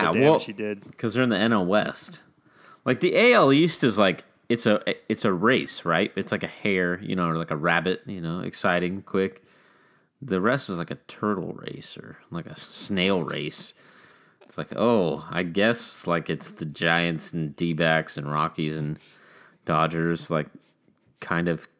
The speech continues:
Speaker 2: com-, winning every other day to compete to <laughs> see who's gonna win. It's like no one wants it, you know? They're just like, "Uh." Hilarious.
Speaker 1: Yeah, I mean, it's like,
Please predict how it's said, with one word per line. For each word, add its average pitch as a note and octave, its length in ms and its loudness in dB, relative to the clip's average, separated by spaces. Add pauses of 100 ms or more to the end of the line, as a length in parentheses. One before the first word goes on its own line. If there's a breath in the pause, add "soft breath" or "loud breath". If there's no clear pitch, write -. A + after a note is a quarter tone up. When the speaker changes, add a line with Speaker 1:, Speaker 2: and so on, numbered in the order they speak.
Speaker 2:
com-, E2+ 260 -6
winning F2 300 0
every E2 280 2
other E2 280 0
day E2+ 400 0
to D#2+ 340 -2
compete F2 440 -6
to E2+ 260 -4
<laughs> - 60 -20
see - 360 -4
who's F#2 200 -4
gonna E2+ 300 -4 (280)
win. A#2 320 -10 (220 loud breath)
It's - 160 -8
like C#3+ 120 4
no D3+ 140 4
one C3+ 160 4
wants G2 380 0
it, - 120 -4
you D#2+ 120 -4
know? D#2+ 160 -2
They're F2 100 -2
just F2 140 -10
like, E2 160 -14
"Uh." A#2+ 340 -8 (2250 soft breath)
Hilarious. - 720 -14
Speaker 1:
Yeah, B2+ 200 -2
I B2+ 40 -4
mean, C#3+ 280 -10 (120)
it's D#3+ 200 -16
like, D3+ 260 -2